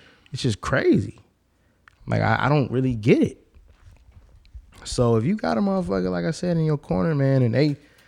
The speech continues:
they looking out, bro, just, just, just rock, rock with that person. If, if y'all have a little small disagreement, fix it. Because it's gonna come a time to where that person may not be here no more. And what you gonna do? You gonna walk around this motherfucker, you ain't gonna go to his funeral or something?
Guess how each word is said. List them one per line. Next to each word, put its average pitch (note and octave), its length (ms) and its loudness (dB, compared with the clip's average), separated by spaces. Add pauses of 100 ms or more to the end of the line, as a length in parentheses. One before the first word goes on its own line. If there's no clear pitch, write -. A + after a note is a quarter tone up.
(280)
they B2 180 0
looking B2+ 400 4
out, D3 400 2
bro, A#2 180 -2
just, A2+ 260 -4 (120)
just, A2 260 -2 (160)
just A2+ 220 -2
rock, D3+ 400 -2
rock D#3+ 320 -4
with F3 100 -4
that B2+ 200 0
person. - 460 -6 (560)
If, A2+ 200 -6
if A#2+ 180 -4
y'all D3+ 160 0
have F#3 200 2
a F3 40 0
little F3 180 0
small E3+ 300 -4
disagreement, E3 560 -2
fix - 400 -4
it. - 140 -14 (1900)
Because B2+ 240 2
it's C#3 80 -2
gonna D3 180 -2
come D3 220 0
a C3+ 40 0
time D#3+ 340 0
to D3 80 2
where C#3 160 2
that C3+ 180 2
person C3+ 340 0
may C#3 140 2
not C3+ 240 0
be F3+ 180 2
here E3+ 160 4
no D#3 140 0
more. D3+ 240 0
And C3+ 80 0
what D3 160 -2
you E3 80 -2
gonna C#3 220 4
do? G#2 100 2
You A2 140 2
gonna B2 160 2
walk A#2 180 4
around A#2 180 0
this A2 100 0
motherfucker, A2 360 0
you A2 100 0
ain't A2+ 140 0
gonna G#2+ 100 -2
go A2+ 120 2
to A2 140 -2
his G2+ 120 -2
funeral B2+ 340 2
or B2 60 0
something? C3 240 -4